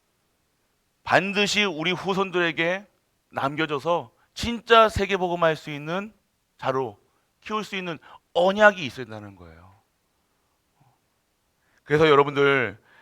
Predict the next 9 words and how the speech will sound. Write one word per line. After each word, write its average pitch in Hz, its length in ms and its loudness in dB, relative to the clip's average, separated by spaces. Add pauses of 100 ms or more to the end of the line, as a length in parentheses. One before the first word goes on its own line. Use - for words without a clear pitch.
(320)
이것이 160 800 0 (1040)
우리에게 143 640 0
있어야 135 360 0
된다는 110 340 -6
것입니다. - 560 -14 (260)
그래서 127 220 0
여러분들, 131 600 0 (320)
잘 139 300 -2
보세요. 127 420 -6